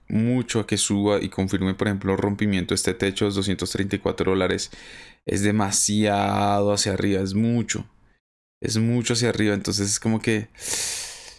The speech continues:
no sé, y, pero sería bueno confirmar que esto no sea una bear flag. Entonces, eh, por ejemplo, aquí tenemos esta tendencia alcista que, pues, la podemos rescatar con el día hoy y de ayer. Y sí,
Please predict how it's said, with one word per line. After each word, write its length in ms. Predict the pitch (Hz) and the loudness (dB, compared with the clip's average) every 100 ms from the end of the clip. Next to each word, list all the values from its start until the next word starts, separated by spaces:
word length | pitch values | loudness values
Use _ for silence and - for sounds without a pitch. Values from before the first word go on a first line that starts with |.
| - | -12
no 300 | - 95 95 | -4 -2 0
sé, 300 | 92 110 107 - | 0 0 0 0
y, 200 | 92 92 | -2 -2
pero 200 | 101 104 | 0 0
sería 260 | 110 101 | 2 2
bueno 260 | 98 110 110 | 2 2 0
confirmar 500 | 123 120 104 101 123 | 0 0 2 2 0
que 80 | 110 | 0
esto 180 | - | 0
no 80 | 101 | 0
sea 280 | 101 104 101 | 2 2 2
una 180 | 101 101 | 2 2
bear 200 | 107 110 | 2 2
flag. 280 | - 85 - - - - _ _ _ _ _ _ _ _ | 0 -2 -4 -14 -20 -20 _ _ _ _ _ _ _ _
Entonces, 800 | - 85 90 92 92 - - - - | -6 -4 -2 -2 0 0 0 -2 -2
eh, 360 | - 104 101 98 | -2 0 0 0
por 120 | 104 | 0
ejemplo, 200 | 104 101 | 0 0
aquí 140 | 113 120 | 0 0
tenemos 300 | 127 123 120 | 2 2 0
esta 200 | 120 123 | 0 0
tendencia 400 | 127 120 101 101 | 0 2 2 2
alcista 440 | 104 - 117 - 127 | 0 0 0 0 -4
que, 100 | - | -4
pues, 200 | - 101 | -2 0
la 120 | 101 | 0
podemos 220 | 98 98 | 0 2
rescatar 520 | 107 - 113 95 95 | 0 -2 -2 0 -2
con 180 | - 107 | -2 0
el 120 | 104 | 0
día 460 | 98 95 92 92 - - - - - - _ _ _ - | 0 2 2 0 -4 -12 -20 -18 -20 -20 _ _ _ -2
hoy 300 | 104 117 117 | 2 4 4
y 200 | 107 120 | 2 4
de 60 | 113 | 4
ayer. 360 | 98 98 104 160 - - - - | 4 2 0 -6 -14 -20 -20 -6
Y 280 | - 107 104 | 0 2 2
sí, 500 | - 101 98 95 107 | 2 2 2 2 -2